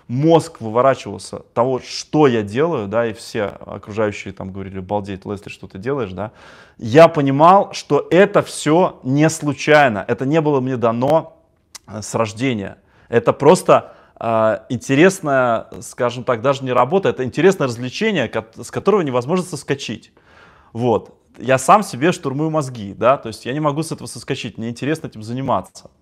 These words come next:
это классно, да. И, э, получается так, что фактически, э, ты можешь соблазнить любую женщину,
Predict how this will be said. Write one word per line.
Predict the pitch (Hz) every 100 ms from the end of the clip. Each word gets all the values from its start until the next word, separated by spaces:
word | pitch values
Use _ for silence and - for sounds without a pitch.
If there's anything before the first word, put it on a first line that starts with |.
| - -
это | 107 -
классно, | 143 147 123 - 95
да. | 98 120 - - - -
И, | 113 120 123 123 120 -
э, | 120 117 110 104 - - -
получается | 127 135 - 185 - 151 - _ _ -
так, | 151 156
что | - - 151 143 - -
фактически, | 123 - 147 170 - 147 127 - _ _
э, | - 117 107
ты | 143
можешь | 160 190
соблазнить | 110 123 147
любую | 139 117 139
женщину, | 135 196 135 - 95 -